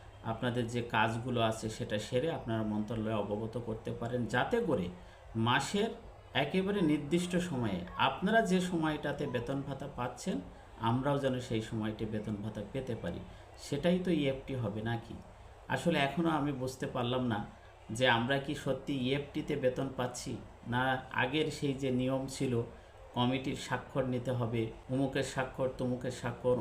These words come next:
অমুক অনুমোদন, এই অনুমোদনের খেলা খেলতে খেলতে আমরা কি ইএফটির সুবিধা ভোগ করতে পারবো? আমার বোধগম্য নয়। তো জানি না এই চলতি মাসের বেতন আমরা কবে নাগাদ পেতে পারি। তো অথরিটি যেটা বলছে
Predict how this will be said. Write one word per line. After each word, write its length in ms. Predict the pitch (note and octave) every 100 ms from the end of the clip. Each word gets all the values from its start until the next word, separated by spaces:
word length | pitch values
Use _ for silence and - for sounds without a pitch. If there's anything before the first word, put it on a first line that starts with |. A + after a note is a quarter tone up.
| -
অমুক 260 | A#2+ C3 B2+
অনুমোদন, 540 | A#2+ B2 B2 A2+ A#2+ A#2+ - - - -
এই 140 | C#3 C#3
অনুমোদনের 720 | C3+ D#3+ F3 F3+ F3 F3 F3 F3
খেলা 260 | D#3 D3
খেলতে 360 | D3 D3 C3+ D#3
খেলতে 380 | C#3+ C3+ C3+ A#2+ F2 - - - - B2+
আমরা 280 | B2 C3+
কি 140 | D3 D3+
ইএফটির 460 | C#3+ D#3 D#3 F3 F3
সুবিধা 320 | - D3+ D#3+ C#3+
ভোগ 220 | B2 A#2+ -
করতে 260 | C3 -
পারবো? 360 | C3+ C3+ C3 B2+ G2+ - - - - - -
আমার 220 | A2+ A#2+ A#2
বোধগম্য 500 | G#2 B2 A#2+ A#2+ A2+ G#2
নয়। 180 | G#2 F2+ - - - - -
তো 100 | -
জানি 280 | B2+ C3+ D#3 E3
না 120 | E3+ E3+
এই 160 | - C3+ C3
চলতি 280 | C#3 C3 D3+
মাসের 320 | C3+ B2+ D3 B2
বেতন 320 | A#2+ B2 C#3+
আমরা 260 | A2+ A2+ B2 A2+ - - -
কবে 240 | A2+ A#2+
নাগাদ 300 | A#2+ A#2+ B2 -
পেতে 220 | A#2 C3
পারি। 280 | - B2+ D3 - - - - - -
তো 80 | B2
অথরিটি 460 | A#2+ B2+ E3 D#3 D3+
যেটা 260 | C#3 C3+ A#2+ A#2+
বলছে 320 | A#2+ -